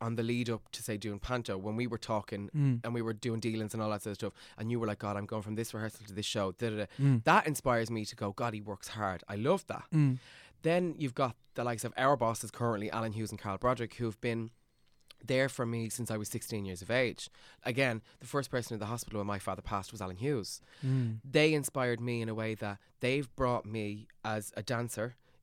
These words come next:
Speaker 1: into working backstage, into working as choreographer, and now working as creative director for their company. And they've inspired me so much along the way up to do the right thing, to, to find those moves.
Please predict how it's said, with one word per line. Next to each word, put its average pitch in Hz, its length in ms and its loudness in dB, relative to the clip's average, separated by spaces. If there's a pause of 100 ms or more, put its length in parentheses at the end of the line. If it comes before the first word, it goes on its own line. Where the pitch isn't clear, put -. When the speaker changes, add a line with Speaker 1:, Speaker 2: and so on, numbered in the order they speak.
(100)
Speaker 1:
into 110 240 -4
working 107 380 -6
backstage, 107 640 -6
into 107 220 -10
working 104 460 -6 (220)
as 101 160 -6
choreographer, 113 640 -4 (260)
and 113 140 -4
now 120 160 2
working 113 320 -4
as - 80 -10
creative 110 320 -4
director 107 320 -6
for - 180 -6
their 92 160 -4
company. 127 480 -4 (500)
And 110 200 -2
they've 151 240 4
inspired 110 400 0
me 107 100 -4
so 113 240 -2
much 104 240 -4 (380)
along 117 480 0
the 107 100 -4
way 104 460 -2 (340)
up - 240 2 (960)
to 104 380 0 (240)
do 139 140 0
the 127 100 -2
right 107 220 -2
thing, 101 400 -4
to, 85 260 -4 (720)
to - 100 -10
find 131 340 0
those 107 200 0
moves. 107 460 -4